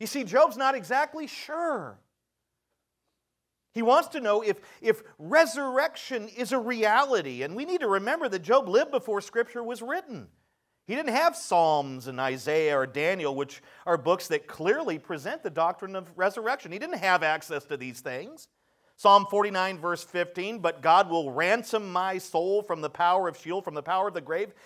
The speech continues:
He will receive me." That's resurrection, folks.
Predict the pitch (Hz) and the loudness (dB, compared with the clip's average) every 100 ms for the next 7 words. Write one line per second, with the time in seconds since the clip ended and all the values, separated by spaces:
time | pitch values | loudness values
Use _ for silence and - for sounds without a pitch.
0 | - - 233 233 240 220 190 185 - 233 | -20 -6 -4 4 6 6 2 -2 -6 -8
1 | 247 269 233 254 - 208 220 190 202 233 | -6 -2 6 6 6 4 4 4 0 2
2 | 311 311 208 151 156 254 - | 0 -6 -8 -4 -2 -4 -10